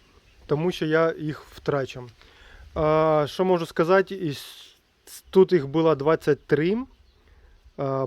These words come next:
продано вже п'ять качурів. А, дуже класно. А, люд-, людям подобається, люди приїжджають, забирають. Все це Дніпропетровська область. Хто недалечко живе, приїжджає,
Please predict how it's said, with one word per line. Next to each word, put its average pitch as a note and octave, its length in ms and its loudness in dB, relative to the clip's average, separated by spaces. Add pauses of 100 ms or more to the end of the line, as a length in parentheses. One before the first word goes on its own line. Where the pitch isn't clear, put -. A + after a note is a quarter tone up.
(120)
продано F#3 580 2
вже D3+ 540 -2 (840)
п'ять D#3+ 320 0
качурів. - 540 -10 (1080)
А, C3 520 -6
дуже D3 300 -6
класно. F3+ 580 0 (560)
А, C#3 520 -4
люд-, D#3 260 -4
людям D#3 340 -4
подобається, D#3+ 560 -2
люди C#3+ 220 -6
приїжджають, C#3+ 560 -2
забирають. B2 600 -8
Все D3+ 180 -8
це C3+ 140 -10
Дніпропетровська C#3 720 -6
область. G#3 460 -2 (300)
Хто - 180 -8
недалечко D3+ 600 -2
живе, D#3+ 360 -4 (260)
приїжджає, C#3+ 600 -2